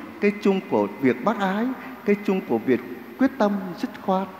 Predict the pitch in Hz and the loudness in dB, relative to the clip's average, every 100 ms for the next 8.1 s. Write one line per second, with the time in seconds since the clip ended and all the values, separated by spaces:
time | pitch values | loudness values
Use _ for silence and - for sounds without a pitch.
0 | - 180 175 160 185 143 98 - 127 160 | 0 2 2 0 2 2 2 2 0 2
1 | 170 156 170 175 185 180 180 175 180 254 | 0 0 0 4 6 6 2 2 2 0
2 | - - - - 156 143 147 139 143 131 | -6 -10 -14 -2 0 2 4 4 4 2
3 | 101 - 117 123 165 - 87 - 127 131 | 2 0 0 0 0 -2 -2 -2 -2 2
4 | 113 104 - - - - - - 127 139 | 0 0 -8 -14 -14 -16 -10 -2 -2 0
5 | 151 127 117 117 - 143 208 165 151 139 | -2 -2 -4 -6 0 2 4 4 6 4
6 | 160 196 - - - 147 147 139 127 120 | 4 0 -6 -12 -6 -2 0 2 0 -2
7 | 120 - 139 165 208 - 156 151 143 104 | -4 -2 -2 -2 -2 0 0 0 0 0